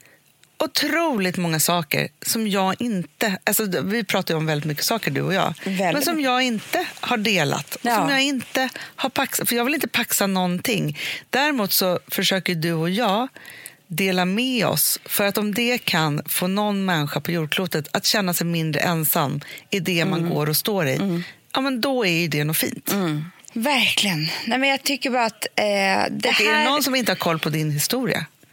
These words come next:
Speaker 1: så är det Elaine. Vi har ju aldrig träffat henne.
Speaker 2: Nej.
Speaker 1: Hon vet ingenting
Speaker 2: Nej, hon vet
Speaker 1: om dig.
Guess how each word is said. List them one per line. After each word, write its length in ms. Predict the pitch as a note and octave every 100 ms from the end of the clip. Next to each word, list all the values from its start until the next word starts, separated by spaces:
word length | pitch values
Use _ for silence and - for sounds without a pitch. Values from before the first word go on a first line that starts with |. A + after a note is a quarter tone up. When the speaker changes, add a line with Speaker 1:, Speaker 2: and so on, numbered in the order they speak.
| -
Speaker 1:
så 140 | -
är 60 | G#3
det 140 | D#3+
Elaine. 320 | D3 F#3 F#2+ A2
Vi 80 |
har 80 | F3+
ju 60 | B3+
aldrig 200 | F3 C#3+
träffat 340 | - - -
henne. 140 | - - - _ - A3
Speaker 2:
Nej. 380 | C4+ G#4+ G3 - -
Speaker 1:
Hon 140 | D4
vet 100 | E4
ingenting 580 | F4 D#4 C4+ D4+ G4+ F3
Speaker 2:
Nej, 360 | G3+ F#3+ - -
hon 100 | G#3
vet 120 | G#3+
Speaker 1:
om 180 | - A3
dig. 220 | F3 C#3